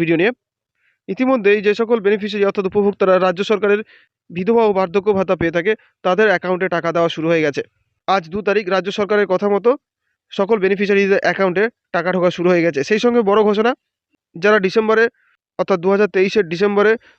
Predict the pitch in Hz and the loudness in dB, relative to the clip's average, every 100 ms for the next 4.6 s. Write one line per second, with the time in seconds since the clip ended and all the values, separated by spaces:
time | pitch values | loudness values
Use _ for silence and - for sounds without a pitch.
0 | _ 170 190 - 202 190 190 190 190 185 | _ -4 -2 0 0 2 0 2 2 0
1 | 180 190 190 175 175 185 - 180 - _ | 2 2 2 2 0 -4 -2 -6 -6 _
2 | _ _ - 202 220 175 185 202 190 196 | _ _ -4 0 0 2 0 0 -2 -4
3 | 190 185 180 175 170 175 170 175 233 254 | -2 -2 0 0 2 0 0 0 0 -2
4 | - _ _ - 170 | -4 _ _ -2 0